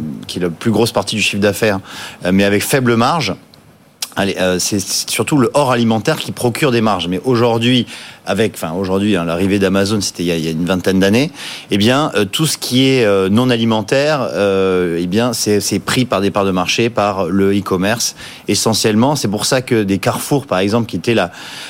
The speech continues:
le, la, la grande société de la grande distribution, euh, qui était avec des P E R de quarante, euh, donc, euh, il y a une, une quinzaine d'années, ben, aujourd'hui, c'est une valeur complètement décotée,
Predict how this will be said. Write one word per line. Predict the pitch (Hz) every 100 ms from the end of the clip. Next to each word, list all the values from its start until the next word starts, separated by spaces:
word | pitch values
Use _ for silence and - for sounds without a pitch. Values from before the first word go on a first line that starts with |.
| -
le, | 92 98
la, | 92 90
la | 90 95
grande | 98 135 123
société | 113 - 113 -
de | 110
la |
grande | 92 104
distribution, | 95 - 101 101 - 127 120 - - - -
euh, | 95
qui | -
était | 104 120 110
avec | 95
des | 95
P | 95 107
E | 107
R | 104
de | 95
quarante, | 92 117 104 113 101
euh, | 95 87 82 82
donc, | 90 87 -
euh, | 82 78 80
il | 87
y | 92
a | 90 82
une, | 82 85 95
une | 85
quinzaine | 85 113 101 110
d'années, | 104 107 143
ben, | 131 -
aujourd'hui, | 113 117 110 110 139
c'est | 151
une | 107
valeur | 104 104
complètement | - 107 110 113
décotée, | 98 87 117 - 117 143 170